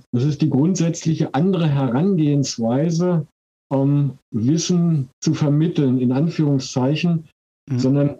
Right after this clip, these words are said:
Speaker 1: Wissen selber zu erfahren
Speaker 2: Mhm.
Speaker 1: und sich auch die Zeit zu nehmen als Teilnehmer, ich möchte erfahren, ich möchte lernen. Das ist das grundsätzliche andere. Das Thema Lotse als solches, ja,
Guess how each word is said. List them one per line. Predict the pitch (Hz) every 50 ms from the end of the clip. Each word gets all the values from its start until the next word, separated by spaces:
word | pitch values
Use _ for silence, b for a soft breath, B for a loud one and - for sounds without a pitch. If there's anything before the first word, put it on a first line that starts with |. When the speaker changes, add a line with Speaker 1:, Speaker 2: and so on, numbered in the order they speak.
| -
Speaker 1:
Wissen | - 156 180 175 - 196 160 131
selber | 117 135 139 170 185 175 160 151
zu | - - 165
erfahren | 147 139 135 - - 127 127 131 143 139 127 127 120 113 104 _ -
Speaker 2:
Mhm. | 156 127 123 147 160 - -
Speaker 1:
und | 147 151 160 156
sich | 156 160 147
auch | 147 151 165
die | - 165 147
Zeit | - - 151 139 170 208 208 - - -
zu | - - 156 143
nehmen | 143 143 139 135 143 147 139 127 120 117 117 - -
als | - 131 143 131 135 - - _ _ _ _ _ -
Teilnehmer, | - 127 139 147 185 196 180 165 151 151 156 156 165 170 185 180 170 _ _ _ _ -
ich | 131 123
möchte | 143 147 156 180 175 - - 165 156 147 135 - _ _ _ _ _ -
erfahren, | 120 127 - - - 131 139 160 165 143 147 139
ich | 135 135 - 143
möchte | 139 151 143 - - 147
lernen. | 127 113 110 113 120 127 123 113 110 110 _ _ _ _ _ _ _ -
Das | 135 143 180
ist | 180 - -
das | 151 135 - -
grundsätzliche | 135 151 180 175 - 170 165 147 - - 156 139 - 139 107
andere. | 110 131 143 143 131 120 123 117 120 _ _
Das | - 131 113 123 117 -
Thema | - 151 151 147 143
Lotse | 139 131 120 120 123 131 160 185 160 - - 196 196 196 180 156 - -
als | - 135 135 135 -
solches, | 127 127 151 185 185 185 - 202 196 - - - _ _ -
ja, | 113 113 110 117 131 175 214 220 208